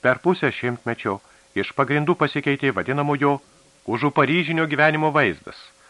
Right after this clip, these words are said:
Buvusi dvitekinį vežimą gegutę pakeitė vagonas, laivą pakeitė garlaivis. Šiandien nuvažiuoti į Fekaną taip pat paprasta,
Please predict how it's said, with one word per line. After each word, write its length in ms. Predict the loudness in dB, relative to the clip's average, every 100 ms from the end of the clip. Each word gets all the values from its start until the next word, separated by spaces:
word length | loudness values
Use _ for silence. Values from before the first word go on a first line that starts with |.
| -20 -20 -20 _ _
Buvusi 500 | 0 2 2 0 -2 -2
dvitekinį 640 | -4 -2 -2 -2 -4 -2
vežimą 460 | -2 -2 -2 2 0 0
gegutę 560 | -4 -4 -4 -6 -6 -4
pakeitė 400 | -4 -4 -6 -6
vagonas, 480 | -4 -2 -2 -4 -18 -20 _ -20 -2
laivą 320 | 0 2 0
pakeitė 400 | -2 -6 -8 -4
garlaivis. 480 | 2 2 0 -6 -10 -18 -20 _ _ -20 -10
Šiandien 400 | 0 0 0 0
nuvažiuoti 540 | 0 0 -2 0 -4
į 80 | -2
Fekaną 540 | -2 2 2 2 0 -2
taip 160 | -4
pat 160 | -6 -4
paprasta, 560 | -4 -4 -8 -2 -2